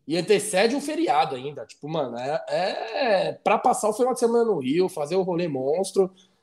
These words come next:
Absurdo. Ó, o Valdeilson Costa pediu pra mandar um abraço pro, pra Baião Pará, lá, lá do Paraná, que tam-, do Pará, né, que tem o Rony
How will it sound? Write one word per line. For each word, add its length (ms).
Absurdo. 680
Ó, 380
o 1000
Valdeilson 1000
Costa 560
pediu 380
pra 140
mandar 340
um 120
abraço 760
pro, 240
pra 200
Baião 760
Pará, 500
lá, 480
lá 240
do 120
Paraná, 800
que 200
tam-, 440
do 200
Pará, 480
né, 140
que 260
tem 160
o 140
Rony 340